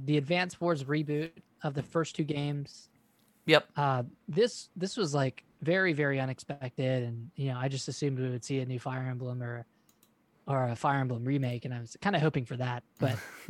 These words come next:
Speaker 2: <laughs>
Speaker 1: as, you know, as a fan.
Speaker 2: Yeah,
Speaker 1: But I'm
Speaker 2: exactly.
Speaker 1: really glad to see Advance Wars come and, and kind of get, get a chance in the limelight again. It's been a long time since that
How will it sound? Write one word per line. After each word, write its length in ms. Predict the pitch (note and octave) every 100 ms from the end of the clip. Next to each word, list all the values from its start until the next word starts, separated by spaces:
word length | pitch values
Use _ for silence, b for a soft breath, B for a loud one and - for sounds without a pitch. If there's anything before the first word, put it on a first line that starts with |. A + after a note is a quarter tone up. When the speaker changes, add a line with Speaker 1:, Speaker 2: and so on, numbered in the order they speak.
| E3+ -
Speaker 2:
<laughs> 580 | F#3 - - _ _ -
Speaker 1:
as, 200 | E3+ C#3
you 100 | C#3+
know, 80 | A#2
as 140 | A#2
a 40 | B2
fan. 300 | - - D3+ - -
Speaker 2:
Yeah, 220 | C#3+ -
Speaker 1:
But 100 | F3
I'm 60 | F3+
Speaker 2:
exactly. 240 | E3+ F3+
Speaker 1:
really 160 | F#3+ G3+
glad 260 | F3+ F3+ E3
to 60 |
see 260 | D3+ E3 D3+
Advance 300 | C#3 D3 D3
Wars 240 | D#3 D3+
come 340 | - D3+ D3 D3
and, 220 | C3 C3
and 300 | C3 C3+ B2+
kind 220 | - C3+
of 80 | B2 - _ -
get, 240 | D3 -
get 120 | E3+ C#3+
a 60 |
chance 320 | - D3 C#3
in 60 | C#3+
the 60 | B2+
limelight 480 | C3 C3 C3+ C3 C3
again. 460 | C3 C3 C3 B2+ - _ _ _
It's 80 | -
been 120 | C#3
a 80 | B2+
long 200 | C3 B2+
time 280 | C#3 B2+ B2
since 200 | C3 -
that 160 | B2